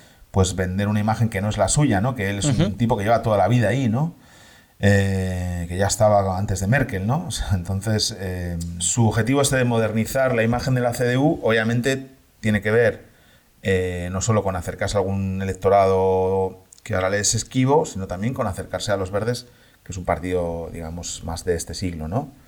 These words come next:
Speaker 2: Claro, y, y lo que te quería decir recién es,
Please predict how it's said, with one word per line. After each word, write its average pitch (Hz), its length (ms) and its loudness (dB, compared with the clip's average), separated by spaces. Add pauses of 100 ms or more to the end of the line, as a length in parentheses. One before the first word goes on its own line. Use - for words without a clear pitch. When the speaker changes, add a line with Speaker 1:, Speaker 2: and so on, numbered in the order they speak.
(300)
Speaker 2:
Claro, 185 340 4
y, 160 260 2
y 156 320 0 (200)
lo 147 220 2
que 151 340 2
te 143 120 0
quería 160 200 4
decir 170 220 6
recién 160 260 4
es, 156 240 2